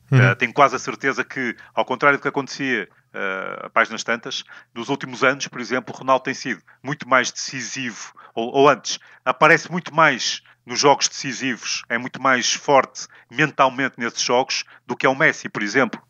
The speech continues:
Speaker 1: E a questão da equipa, não é? Da equipa em que está integrado também, com, com o Messi não dá muito bem para fazer isso, não é? Pessoal, tens o Barcelona e a seleção.
Speaker 2: Exatamente, exatamente. É verdade, completamente,
Speaker 1: Hum.
Speaker 2: completamente. Mas, é, mas o, o, o que me parece é que há realmente aqui um conjunto de con-, de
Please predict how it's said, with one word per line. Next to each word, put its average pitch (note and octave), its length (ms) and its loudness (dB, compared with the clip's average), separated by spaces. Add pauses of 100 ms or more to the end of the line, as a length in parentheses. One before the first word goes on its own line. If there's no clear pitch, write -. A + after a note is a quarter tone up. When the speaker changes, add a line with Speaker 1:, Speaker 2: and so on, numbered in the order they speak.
(140)
Speaker 1:
E D3 80 6
a B2+ 60 4
questão D3 180 2
da C3+ 80 6
equipa, C3 340 2
não A#2+ 120 2
é? B2+ 40 4
Da B2 80 4
equipa A#2+ 280 2
em - 20 2
que A#2 60 0
está B2+ 160 4
integrado C3+ 420 4
também, C3 240 0
com, A#2 200 4
com B2+ 160 0
o - 20 4
Messi C3+ 200 4
não D#3 120 4
dá D#3 40 6
muito D#3 160 0
bem D#3+ 120 4
para D#3 100 0
fazer D#3+ 240 6
isso, D#3 180 8
não B2+ 100 4
é? - 20 2
Pessoal, A2+ 180 6
tens A2+ 140 6
o A2+ 40 4
Barcelona B2 360 6
e - 20 6
a - 20 4
seleção. C#3+ 300 6
Speaker 2:
Exatamente, C3 300 4
exatamente. A2 480 -2
É - 20 4
verdade, D3 400 4
completamente, C#3+ 520 0
Speaker 1:
Hum. - 40 -20
Speaker 2:
completamente. C#3+ 500 -6
Mas, D#3+ 140 0
é, F3 140 2 (240)
mas C#3+ 140 2
o, E3+ 80 0 (100)
o, F3 320 2
o - 40 -4
que - 120 -14
me D3+ 40 -12
parece F3+ 220 2
é F3 60 0
que - 80 2
há - 20 6
realmente F3 320 0
aqui - 160 -6
um F3 160 -4
conjunto E3+ 640 -4
de D#3 60 -4
con-, E3+ 220 2
de - 320 -14